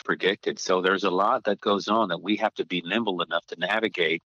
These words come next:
the food industry to make sure that we're going to different places and bringing in the food that our families are looking for.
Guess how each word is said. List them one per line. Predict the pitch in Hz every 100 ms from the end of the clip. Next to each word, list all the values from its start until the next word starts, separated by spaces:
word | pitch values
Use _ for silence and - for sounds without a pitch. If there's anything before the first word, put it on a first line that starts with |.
| _
the | - 90
food | 135 147
industry | 101 92 - 95 95
to |
make | 92 101 101
sure | - 117 95
that | 87
we're | 87 90 87
going | 95 95
to | 82
different | 101 - 85
places | 101 98 - 90 -
and | 95 85
bringing | 92 92 87 92
in | 87
the | 82
food | 92 90 82
that | 92
our | 104
families | 107 107 110 98
are |
looking | 92 113 113
for. | - 71 67